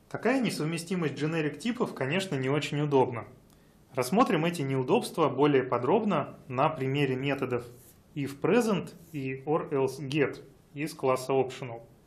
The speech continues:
Я сейчас привёл объявление этих методов в наивном простом варианте, который не совсем соответствует тому, что написано в стандартной библиотеке. Но сейчас мне это нужно для демонстрации проблем.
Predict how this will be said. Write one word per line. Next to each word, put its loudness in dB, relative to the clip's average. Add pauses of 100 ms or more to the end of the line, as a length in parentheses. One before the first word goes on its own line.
(800)
Я 4
сейчас 4
привёл 6
объявление 2
этих -2
методов 2 (140)
в -4
наивном 2
простом 0
варианте, 0 (300)
который 2
не 0
совсем 4
соответствует 0
тому, 2
что 0
написано -2
в -12
стандартной 0
библиотеке. 0 (540)
Но -2
сейчас 2
мне 0
это 0
нужно -2
для 0
демонстрации -2
проблем. 0